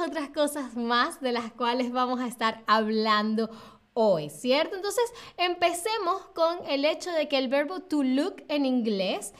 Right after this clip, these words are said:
ya de por sí puede cambiar de significado dependiendo de la preposición con la cual se use, ¿no? Y en español esto significa que,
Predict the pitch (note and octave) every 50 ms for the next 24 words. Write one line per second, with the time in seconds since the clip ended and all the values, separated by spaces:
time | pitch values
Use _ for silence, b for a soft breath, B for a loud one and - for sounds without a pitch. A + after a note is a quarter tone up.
0 | B B B B B A3 A#3+ D4 D#4 E4+ F#4+ G4 F#4+ - C#4+ C4 C4+ B3+ C4+ -
1 | - D4 D4 D#4+ E4+ F4 - - - - C#4+ C#4+ D#4 F4 E4+ E4+ - C#4+ C#4 C4+
2 | B3+ B3 A3+ B3 C4 D4+ D#4+ D#4+ F4+ F#4+ G4 F4 F4 E4+ - D4+ C#4+ C4+ C4+ B3+
3 | C4 C4+ A3+ A#3 - - C#4 C#4+ D4+ D#4+ D4+ B3+ A3+ B3 C#4+ - B B B B
4 | B B A#3+ C#4 C#4 C#4+ C#4+ C#4+ C#4+ C#4 C#4 C4+ B3 B3 C4+ D4+ D#4 E4+ F#4 F4+
5 | E4 C4+ C#4+ D4 D4+ D#4+ D#4 B3+ A#3+ B3+ C4 C4+ C4 C4 C4 - - D4+ D#4 E4
6 | F4 F4 F4 F4 D#4+ D#4 - D4 C#4+ D4 - - A3+ A#3 A#3 A#3+ C4 D#4+ F#4 B
7 | B B B B B - C4+ C4+ C4 B3 B3+ B3+ - C4+ B3+ B3 B3 A#3+ A#3 A3+
8 | A3+ - - A3+ A3 A3+ B3 B3+ B3 A3+ - - - D#3+ D#3 D#3+ F#3 A3+ D4+ G4
9 | A#4 - B B B B B C#4+ D4+ D#4 F4 E4+ F4 - - D#4+ D#4+ E4 D#4+ E4+
10 | F#4 G4 G4 G4 D#4+ C#4 C#4 C#4+ D#4 - - C4 C#4+ C#4 - E4+ - - E4 D#4+
11 | D#4 D4+ C#4+ - - D#4+ E4 D#4 - - C4 A#3+ B3 C4 C#4+ C#4+ - - B3 A#3
12 | A#3 B3+ C#4+ D4+ B